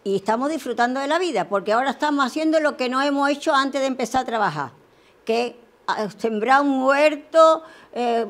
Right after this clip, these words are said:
estudiar música, eh, dar, atender a los, a los, a los nietos que, que nos traen mucha historia buena. Y no cabe duda de que estamos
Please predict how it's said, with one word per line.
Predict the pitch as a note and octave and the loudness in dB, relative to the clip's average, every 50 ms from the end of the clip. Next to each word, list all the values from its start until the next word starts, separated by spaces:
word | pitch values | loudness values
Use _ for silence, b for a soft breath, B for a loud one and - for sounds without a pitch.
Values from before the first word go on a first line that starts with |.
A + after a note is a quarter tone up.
| - - | -6 -2
estudiar | - A3+ A3+ - A3+ A3+ A#3 B3+ C4+ C4+ | -2 -2 0 2 2 4 6 6 4 4
música, | C#4 D4+ E4 E4 D#4+ - - E4 C4+ D#4 D#4+ D#4 D4+ D#4 D#4 D4+ B B B B | 4 4 4 4 2 0 -4 -6 -2 0 2 4 4 4 2 2 B B B B
eh, | - B3 B3+ B3 B3 A#3+ A#3 | -6 -4 -2 -2 -2 -2 -2
dar, | G#3+ C4+ C4 C4+ C4 C4 C4 C4 C4 B3+ B3+ B3 B3 B3 A#3+ - | 2 4 4 6 6 6 6 6 6 4 4 4 4 2 2 2
atender | - B3+ A#3+ B3+ B3 A#3+ B3 A#3+ B3+ C4+ | 0 -2 0 -2 -4 -4 -2 -2 0 0
a | C4 B3+ B3 A#3+ | 2 2 2 2
los, | A#3+ A#3+ A3+ G3+ A3 - - | 2 2 0 -2 -2 -4 0
a | A#3 A#3+ | 0 0
los, | A#3 A3+ A3 G#3 A3 G#3+ G#3+ A3 A3 G#3+ A3 | 2 2 0 2 2 2 2 0 -2 -6 -4
a | - A3+ | -2 -2
los | A3+ A3+ A3+ A3+ A3+ | 0 0 -2 -2 -2
nietos | A3 A#3+ C4+ D4 D#4 D#4 D4+ D4+ E4 D#4+ D#4 D#4 D4+ D4+ | -2 0 0 2 0 0 0 2 2 4 4 4 2 2
que, | - - B3 A#3 A3+ A3 A3 G#3 G#3+ | -2 -8 -6 -4 -2 -4 -4 -4 -6
que | A3+ G#3+ | -6 -6
nos | G#3+ G3+ | -6 -8
traen | G#3+ - B3 B3 A#3 | -6 -4 -4 -4 -4
mucha | A#3 A3+ A3 - G#3+ | -4 -6 -6 -6 -6
historia | G#3+ G#3 G#3+ - A3 A3 G#3+ G#3 | -6 -6 -4 -4 -4 -2 -2 -2
buena. | G#3 A#3+ C4+ D4 D4+ E4+ - B B B B B B B B B | -2 -2 0 0 -2 -2 -6 B B B B B B B B B
Y | B A#3+ A3+ | B -2 0
no | B3 C#4 C#4 | 0 0 -2
cabe | C#4+ D4 D4+ D4 D4 | -2 0 0 0 0
duda | C#4+ D4 D4+ | 0 0 0
de | D#4 D#4 D4 | 0 0 -4
que | - B3 | -4 -6
estamos | A#3 - C4 B3+ C4 C4+ D4 D#4 D#4 | -6 -4 -4 -2 -2 -2 -2 -4 -4